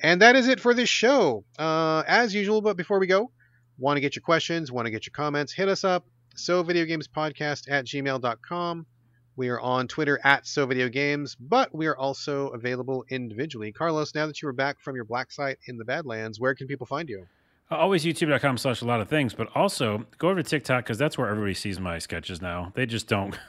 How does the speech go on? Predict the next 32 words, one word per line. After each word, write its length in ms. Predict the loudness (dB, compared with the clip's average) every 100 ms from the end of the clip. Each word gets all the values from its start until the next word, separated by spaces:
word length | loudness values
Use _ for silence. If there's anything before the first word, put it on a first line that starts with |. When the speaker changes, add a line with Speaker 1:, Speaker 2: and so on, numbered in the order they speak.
| _ _
Speaker 2:
<laughs> 320 | -20 -20 -12
people 180 | 0 2
aren't, 320 | 4 4 4
aren't 540 | 2 4 4 0 -4 -4
checking 300 | -2 0 0
me 80 |
out 100 | 0 0
on 60 |
YouTube 300 | -4 -4 -4
'cause 120 | -2 -4
it's 100 | -4
hard. 340 | -6 -6 -6
You 120 | -6
know, 260 | -4 -2 -4 -4
people, 400 | -2 2 0 0 _ -20 -20 -20 _
YouTube 240 | -4 2 2
is, 180 | 2 2
uh, 440 | 2 2 0 -4 -12 -16 -12
a, 200 | -10 -10
a 40 |
crazy 540 | -8 0 2 2 -2
pile 460 | -2 -2 0 2 0
of 140 | -4 -8
m-, 180 | -10 -12 -16
gazillion 720 | -12 -4 -4 -2 0 0 0
videos, 320 | 0 0 0 0
I 40 |
think 160 | -2 -4
is 100 | -4
the 80 | -2
number 240 | -2 -2
now. 240 | -2 -4